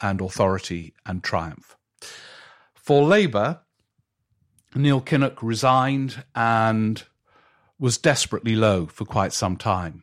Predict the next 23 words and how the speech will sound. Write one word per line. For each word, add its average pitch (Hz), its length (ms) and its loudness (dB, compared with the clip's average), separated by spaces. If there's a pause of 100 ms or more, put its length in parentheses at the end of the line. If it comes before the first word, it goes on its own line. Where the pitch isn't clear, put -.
(140)
No 139 280 6
leader 113 400 2
of 92 100 -10
the 107 80 -2
opposition 95 560 -4
who 104 100 0
lo-, 110 340 2
loses 107 420 0
an 95 100 -2
election 98 440 -4
really 104 280 2
ever 92 180 0
gets - 280 -8
over 92 300 -6
it. - 200 -18 (600)
And 104 440 2 (100)
the 104 140 -2
immediate 104 460 2
aftermath 90 680 -2
was 87 160 -8
terrible 90 460 -4
for 82 260 -10
him. - 200 -16